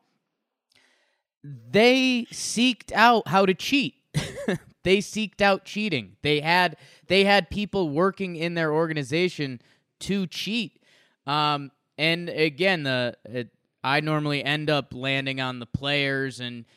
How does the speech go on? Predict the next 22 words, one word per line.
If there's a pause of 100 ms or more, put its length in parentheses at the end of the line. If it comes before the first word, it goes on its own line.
(100)
you
know,
how,
how
does
this
affect
how
we
view
Altuve's
M
V
P?
Yordan
Alvarez
just
won
Rookie
of
the
Year,